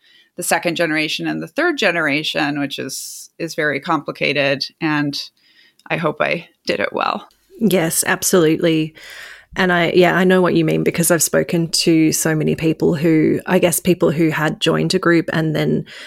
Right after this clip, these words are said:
Speaker 2: had children and the guilt that they feel over that situation. And then some of those children who have a, quite a hard time grappling with the, the forgiveness of their parent for kind of putting them through that.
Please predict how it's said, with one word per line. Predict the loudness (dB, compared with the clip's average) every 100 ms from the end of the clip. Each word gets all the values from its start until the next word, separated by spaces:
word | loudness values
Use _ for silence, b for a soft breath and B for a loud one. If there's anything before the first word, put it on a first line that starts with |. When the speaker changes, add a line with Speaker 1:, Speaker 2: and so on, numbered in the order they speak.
| B
Speaker 2:
had | -6 -4 -2
children | 0 2 2 2
and | 0 -2 -4 -6
the | -2 -2
guilt | 0 0 0
that | -2 -2
they | -2 -2 -2 -8 _
feel | -4 0 2 2 0 -6 -14 -4
over | -2 0
that | 0 -2
situation. | -4 0 0 0 0 0
And | 2 2
then | 2 0 -2
some | -2 -2
of | -2 -2
those | -2 -2
children | -2 -2 0 -4
who | -2 -2 0 -4 B B B B B _ -20 -18 -6
have | 0 2
a, | 2 -2 -12 -8 -8 -6
quite | -2 0
a | 0
hard | 2 0 0
time | -2 0
grappling | 0 -2 0 0 0 -2
with | -4 0
the, | -2 0
the | -2
forgiveness | -2 -2 -2 -2 -4
of | -4
their | -4
parent | -2 -4 -4 -4
for | -8
kind | -4 -4
of | -4 -8 -18 -6
putting | -2 0 0
them | -2
through | 0 0 2
that. | 0 -2